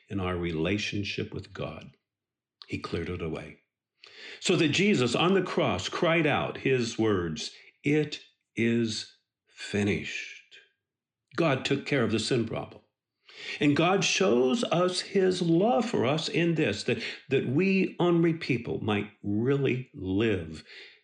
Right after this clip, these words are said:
and forever live with him. This Christmas, I'm, I'm with that little Annie Morgan wondering, as I wonder, why, why did Jesus come for to die?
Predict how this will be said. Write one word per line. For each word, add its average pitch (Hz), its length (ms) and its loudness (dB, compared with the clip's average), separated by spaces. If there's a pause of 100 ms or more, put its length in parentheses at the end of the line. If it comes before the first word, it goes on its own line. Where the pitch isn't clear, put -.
(200)
and 95 220 -2
forever 104 420 -2
live 82 460 -4 (580)
with 131 180 -8
him. 90 340 -6 (1500)
This 139 160 2
Christmas, 117 500 0
I'm, 117 360 2
I'm 117 180 2
with 113 160 0
that 107 160 -2
little 104 220 2
Annie 98 240 0
Morgan 92 560 0 (100)
wondering, 98 600 -2 (840)
as 107 160 -2
I 104 120 0
wonder, 101 520 -2 (120)
why, 147 200 -2 (540)
why 160 400 2
did 151 240 0
Jesus - 760 -4
come 113 380 -6
for 107 240 -8
to 107 120 -10
die? - 340 -14